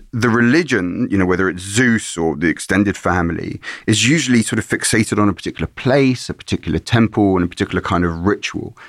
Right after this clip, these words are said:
It's not about a personal relationship with the divine, really. It's a sort of communal sense of, of ritual. Also, there are no real priests. I mean, th-, there are, right? There are these guys that do the sacrificing,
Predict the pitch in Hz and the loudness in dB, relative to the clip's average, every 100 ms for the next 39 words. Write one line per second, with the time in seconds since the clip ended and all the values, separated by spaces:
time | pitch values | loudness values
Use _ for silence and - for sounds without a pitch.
0 | - 117 - 123 151 135 110 104 95 - | -4 -2 2 4 4 2 0 -4 -6 -12
1 | - 147 127 - 113 104 101 95 92 - | -2 0 0 2 2 2 2 0 -2 -4
2 | 82 - - 90 - 92 92 82 82 87 | -6 -8 -10 -10 0 2 2 -2 -4 0
3 | 85 87 95 82 80 80 104 85 78 85 | 0 2 2 0 -4 -8 -4 -2 0 -2
4 | 92 - 95 101 92 85 85 80 67 80 | -2 -4 0 2 2 2 0 -2 -2 -4
5 | 73 - 85 95 87 - - - - - | -4 -2 0 0 -2 -4 -8 -8 -14 -18
6 | - - - - - 170 247 - 78 85 | -12 -10 -10 -14 0 2 2 2 0 0
7 | - - - - - - 117 139 202 262 | -6 -20 -20 -20 -20 -2 2 4 4 4
8 | 226 160 180 165 151 - - - - 107 | 2 2 4 4 0 -2 -2 -2 2 4
9 | 120 104 - 131 135 156 160 85 95 104 | 4 2 0 2 2 4 2 0 0 0
10 | 110 104 110 131 120 - - 104 120 104 | 0 -2 2 2 2 -4 -8 0 2 2
11 | - - - - - - - - | 0 -2 -2 -2 -2 -4 -10 -12